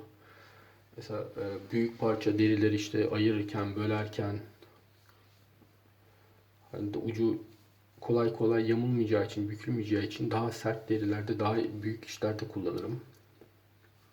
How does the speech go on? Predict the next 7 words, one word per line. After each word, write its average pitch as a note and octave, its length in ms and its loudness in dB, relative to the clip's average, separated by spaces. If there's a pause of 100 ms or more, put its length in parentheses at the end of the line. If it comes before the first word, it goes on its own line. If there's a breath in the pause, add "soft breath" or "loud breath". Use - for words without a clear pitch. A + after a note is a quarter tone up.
(840 soft breath)
Maşasına A#2 720 -4 (280)
şu - 100 -12
alt A2 240 -6
taraftan A2 460 -2
takılır A#2 520 2 (160)
bu G2 60 -8
şekilde. - 440 -8